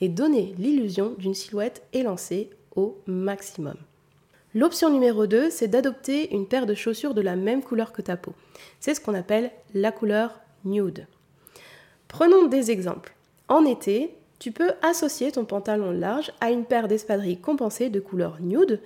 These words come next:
ou à une paire de baskets nude. En hiver, adopte la bottine pointue ou une paire de derbies dans une couleur similaire à celle de ton pantalon.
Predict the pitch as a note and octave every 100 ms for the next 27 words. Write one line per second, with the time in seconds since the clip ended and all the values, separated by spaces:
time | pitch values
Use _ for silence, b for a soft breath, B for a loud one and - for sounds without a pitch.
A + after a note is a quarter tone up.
0 | B B _ D4 A#4 - - B3 G#3 F#3
1 | G#3+ A#3+ F#3+ G3+ A#3 - A3 - - _
2 | _ - F#3 G3+ D#3+ - _ _ _ _
3 | b b b b b C4+ E4 D4 G#3+ A3+
4 | E4 - - A#3+ B3 E4+ B3 G3+ G3 C4+
5 | D4+ C4 C4 A3 G#3+ A#3+ F#4 B B B
6 | B - F#4 C4+ C4 B3+ G#3+ G#3+ A3 G3+
7 | C#4 B3+ F#3 G3 G#3+ A3 - G#3+ A3+ B3
8 | - A3 G#3 F#3 G#3 - G3 - A3+ G3
9 | F#3 G#3+ - - G#3 G#3 E3+